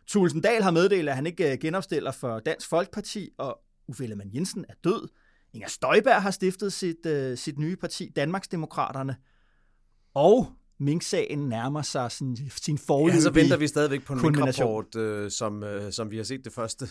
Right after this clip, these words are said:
Speaker 2: det første læg af. Det er fuldstændig vanvittigt. Og jeg, jeg, jeg, jeg, jeg tænker, og så er der jo her i dag i øvrigt også, er der lige, øh, indgået forlig om at smide, øh, smide, jeg tror, er det tre milliarder eller noget ud i, i ekstra varmehjælp til, eller inflationsvarmehjælp til, til danskerne.
Speaker 1: Ja.
Speaker 2: Prøv at, jeg tænker,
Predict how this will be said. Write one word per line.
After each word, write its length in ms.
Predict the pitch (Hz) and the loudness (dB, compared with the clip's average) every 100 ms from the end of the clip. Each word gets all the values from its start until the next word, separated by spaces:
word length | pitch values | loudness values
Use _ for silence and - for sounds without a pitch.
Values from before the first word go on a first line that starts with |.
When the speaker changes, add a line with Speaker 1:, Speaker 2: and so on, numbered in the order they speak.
| - | -12
Speaker 2:
det 80 | 104 | -14
første 320 | - 120 - | -6 -6 -6
læg 240 | 101 113 | -6 -4
af. 160 | 117 90 | -6 -10
Det 80 | - | -12
er 40 | 92 | -20
fuldstændig 440 | - 95 - 90 87 | -14 -12 -12 -14 -18
vanvittigt. 400 | 85 85 90 90 | -18 -16 -18 -12
Og 100 | 107 117 | -8 -6
jeg, 120 | 127 | -6
jeg, 120 | 127 | -8
jeg, 100 | 117 131 123 _ - | -12 -14 -18 _ -12
jeg, 100 | 127 - | -12 -12
jeg 100 | 120 | -12
tænker, 240 | - 123 | -10 -10
og 80 | - | -4
så 80 | 117 | 2
er 40 | 180 | 4
der 80 | |
jo 60 | 147 | 4
her 200 | 147 120 | 2 -2
i 340 | 78 110 101 127 | -4 -8 -10 -4
dag 140 | 151 | -2
i 40 | 170 | 0
øvrigt 200 | 117 104 | -2 -2
også, 220 | 127 160 _ _ _ _ | -4 -6 _ _ _ _
er 80 | 131 | -6
der 60 | 123 | -4
lige, 340 | 131 165 143 | -2 0 2
øh, 680 | 113 104 101 98 98 76 82 - | 2 0 -2 -4 -6 -8 -12 -12
indgået 340 | 135 131 120 | -8 -4 -4
forlig 240 | 123 131 151 | -4 -6 -4
om 160 | 120 | -4
at 100 | 101 | -6
smide, 520 | - 131 120 113 110 107 | -6 -4 -4 -4 -4 -4
øh, 160 | 104 | -6
smide, 300 | 98 117 110 | -8 -8 -8
jeg 100 | 104 | -8
tror, 160 | - 117 | -6 -6
er 40 | |
det 100 | 110 | -4
tre 160 | - 147 | -6 -6
milliarder 340 | 143 120 107 | -4 -4 -4
eller 140 | 139 117 | -4 -4
noget 200 | 113 123 | -4 -4
ud 220 | 123 131 | -6 -8
i, 180 | 117 120 113 | -8 -10 -10
i 60 | 107 | -8
ekstra 220 | 110 - | -8 -8
varmehjælp 500 | 107 95 131 127 95 - | -6 -6 -6 -8 -10 -12
til, 220 | - 123 110 | -12 -10 -10
eller 140 | 98 | -10
inflationsvarmehjælp 920 | 101 107 107 123 - 104 113 131 107 | -12 -12 -10 -10 -10 -8 -8 -10 -14
til, 140 | - - | -18 -18
til 120 | - 107 | -14 -10
danskerne. 340 | 107 - 127 - | -10 -12 -18 -14
Speaker 1:
Ja. 120 | 104 - _ _ _ | -14 -14 _ _ _
Speaker 2:
Prøv 100 | - | -10
at, 60 | 107 | -6
jeg 100 | 113 | -6
tænker, 320 | - 127 120 | -6 -6 -8